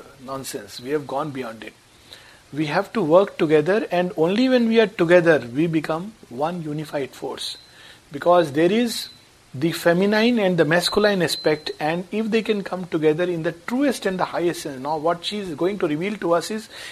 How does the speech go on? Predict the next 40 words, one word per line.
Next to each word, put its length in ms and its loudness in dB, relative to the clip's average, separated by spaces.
a 60 0
very, 380 8
very 220 8
deep 320 4
and 120 4
profound 420 -2
secret. 480 -8
That 160 6
how 400 10
these 300 2
two 220 0
beings 320 2
can 200 4
come 240 4
together 320 4
and 140 0
become 260 0
strength 480 4
of 120 2
each 200 0
other. 200 -6
As 200 0
Sri 160 0
Aurobindo 280 0
writes 260 4
from 180 -6
Mrinalini 340 -4
Devi, 240 -6
that, 160 -2
"Will 160 4
you 140 12
walk 400 10
with 200 4
me? 260 -4
And 140 -2
if 120 -4
you 120 2
come 260 4
with 160 6
me, 320 -6